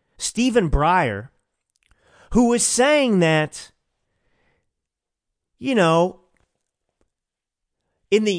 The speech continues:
in the, in the name of public health and safety, other people can't have their freedom. How, it's inconceivable to Stephen Breyer how some American could choose not to get vaccinated, not to follow the mandates, unconstitutional mandates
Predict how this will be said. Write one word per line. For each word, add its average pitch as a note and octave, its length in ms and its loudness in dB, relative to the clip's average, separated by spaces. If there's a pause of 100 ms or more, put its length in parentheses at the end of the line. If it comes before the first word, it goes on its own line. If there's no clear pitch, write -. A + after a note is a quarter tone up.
(120)
in G#3+ 140 0
the, G3 260 -6
in G#3 140 -4
the F#3+ 120 -2
name A3+ 440 0
of F#3 180 -4
public G#3 360 -2
health F#3 220 -4
and D3 120 -8
safety, D3+ 560 -2 (220)
other A3+ 200 0
people G3+ 340 -4
can't C#3+ 280 -6
have A#2+ 180 -4
their A2 100 -6
freedom. F#2+ 440 -12 (460)
How, G#3 340 0 (140)
it's - 160 -4
inconceivable B3 960 -4
to D3 160 -6
Stephen F3 420 -4
Breyer C3 480 -2 (300)
how D#3 260 2 (100)
some G#3+ 300 0
American D3+ 640 0 (180)
could C#3+ 140 -4
choose F#3 380 0
not D3+ 240 0
to C#3 80 -10
get B2 180 -6
vaccinated, A2 800 -4 (220)
not F#3+ 320 0
to G3+ 80 -4
follow E3+ 720 0 (340)
the D3+ 120 0
mandates, C#3+ 840 0
unconstitutional F3 800 -2
mandates C3+ 840 -4